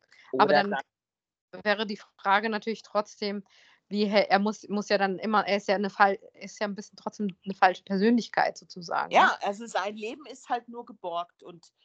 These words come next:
Speaker 1: ähm, irgendwann wird der Vater seinen Sohn auch gerne mal wiedersehen wollen auf dieser langen einjährigen Reise und dann muss der Sohn ja wieder zurück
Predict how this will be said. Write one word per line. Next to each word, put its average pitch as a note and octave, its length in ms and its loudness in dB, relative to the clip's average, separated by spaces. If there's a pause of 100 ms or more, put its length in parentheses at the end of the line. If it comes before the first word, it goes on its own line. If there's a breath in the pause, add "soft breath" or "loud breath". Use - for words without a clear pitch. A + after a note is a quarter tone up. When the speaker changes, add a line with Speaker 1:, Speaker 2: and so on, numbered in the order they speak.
(320)
Speaker 1:
ähm, E3+ 440 -2 (100)
irgendwann G#3 840 -10
wird G#3+ 440 -10
der F3 120 -8
Vater G3+ 520 -10
seinen F3 380 -12
Sohn F#3+ 380 -10
auch - 280 -10
gerne F#3 280 -6
mal E3+ 300 -8
wiedersehen D#3 640 -10
wollen D3+ 300 -10
auf C#3+ 260 -8 (400)
dieser D#3 280 -2
langen D3 320 -2
einjährigen D3+ 760 -6
Reise C#3 380 0
und E3+ 100 -8
dann E3+ 200 -2
muss A3 260 -8
der E3 200 -2
Sohn E3 240 -8
ja D#3 160 -8
wieder D#3 260 -10
zurück D#3+ 460 -18